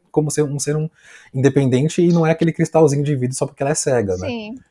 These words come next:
Speaker 1: Só que são dois imprudentes no começo, e tanto que tem uns pau muito engraçado, eu racho o bico com isso.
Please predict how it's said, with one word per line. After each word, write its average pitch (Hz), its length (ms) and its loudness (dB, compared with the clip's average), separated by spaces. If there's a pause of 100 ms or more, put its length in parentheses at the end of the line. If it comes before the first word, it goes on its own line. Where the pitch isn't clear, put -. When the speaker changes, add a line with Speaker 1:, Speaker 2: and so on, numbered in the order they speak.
(120)
Speaker 1:
Só 120 140 0
que 127 100 -2
são 131 160 4
dois 127 240 6
imprudentes 165 480 2
no 120 80 -4
começo, 113 380 0
e 104 180 0
tanto 110 240 -2
que 156 80 -4
tem 151 160 4
uns 165 140 2
pau 139 160 2
muito 156 160 -2
engraçado, 180 460 4
eu 101 40 0
racho 117 220 -4
o 196 40 -2
bico 147 240 -2
com 104 100 -4
isso. 98 240 -8